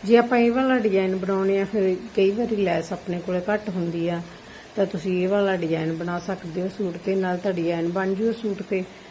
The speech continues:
ਨਾਲੇ ਆਪਣੀ ਲੈਸ ਘੱਟ ਲੱਗੂਗੀ। ਆਪਾਂ ਹੁਣ ਪੱਤੀਆਂ ਤੇ ਫਲਾਵਰ ਕਟਿੰਗ ਕਰ ਲਏ, ਕੱਢ ਲਏ ਵਿੱਚੋਂ। ਹੁਣ ਉੱਪਰ ਆਪਾਂ ਧਾਗਾ ਪਾਇਆ ਜੀ ਇਹਦੇ ਨਾਲ ਦਾ, ਲੈਸ ਨਾਲ ਦਾ, ਪੀਲੇ ਕਲਰ ਦਾ,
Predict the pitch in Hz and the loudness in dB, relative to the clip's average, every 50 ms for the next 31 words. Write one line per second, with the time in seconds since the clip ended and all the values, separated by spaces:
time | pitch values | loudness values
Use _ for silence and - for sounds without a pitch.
0 | - - 196 196 185 180 180 180 180 180 190 180 175 175 165 160 160 156 - - | -10 -6 -4 -2 2 2 2 0 0 -2 -4 -4 -2 -2 -2 -2 -2 -4 -6 -4
1 | 196 190 190 190 175 156 151 139 147 165 165 151 170 180 185 180 180 180 - 190 | -6 -4 -4 -4 -6 -4 -6 -6 -8 -10 -8 -8 -6 -4 -4 -4 -4 -4 -4 -4
2 | 175 170 170 170 170 170 180 180 - - 196 185 180 180 180 180 170 160 180 175 | -2 -2 -2 -2 -2 -4 -4 -8 -6 -6 -4 -4 -2 -2 -2 -4 -4 -4 -6 -6
3 | 175 165 - 175 165 160 160 160 160 160 165 190 233 294 - - - - - - | -6 -6 -6 -4 -4 -2 -2 -2 -4 -4 -4 -4 -6 -8 -10 -14 -20 -20 -14 -10
4 | 185 160 - 185 196 190 190 185 160 165 160 160 180 226 269 262 - 170 147 170 | -8 -4 -2 0 0 0 0 -2 -2 -2 -4 -4 -2 -4 -4 -2 -2 -2 -2 -2
5 | 185 202 220 208 202 202 - - 233 330 403 - - - - - - - - - | -2 -2 -2 -2 -4 -6 -4 -2 -2 -2 -2 -6 -10 -20 -20 -20 -20 -20 -20 -20
6 | - - - - - - - - - - - - - - - - - - - - | -20 -20 -20 -20 -20 -20 -20 -20 -20 -20 -20 -20 -20 -20 -20 -20 -20 -20 -20 -20
7 | - - - - - - - - - - - - - - - 202 208 220 214 214 | -20 -20 -20 -20 -20 -20 -20 -18 -18 -20 -20 -20 -12 -4 0 4 4 4 4 2
8 | - 220 208 202 196 196 196 196 - 208 202 202 202 190 196 - 220 208 196 175 | 2 2 4 4 4 4 2 0 0 0 2 2 0 0 0 2 2 2 2 2
9 | 170 175 170 170 185 175 175 180 180 185 180 202 226 214 202 170 165 160 165 170 | 0 -2 0 0 0 0 2 2 0 0 0 -2 -2 0 0 -2 -2 -2 -4 -4
10 | 165 175 185 185 175 165 156 151 160 165 160 160 165 160 156 156 - - 170 160 | -4 -4 -4 -4 -2 -2 -2 -2 -4 -4 -2 -2 -2 -2 -4 -4 -6 -6 -4 -4
11 | 160 156 151 160 160 156 151 151 - - 185 170 165 160 151 - 165 147 143 143 | -2 -2 -2 -2 -4 -4 -6 -8 -8 -8 -6 -2 -2 -2 -2 -2 -4 -4 -4 -6
12 | 143 139 139 156 | -8 -8 -10 -10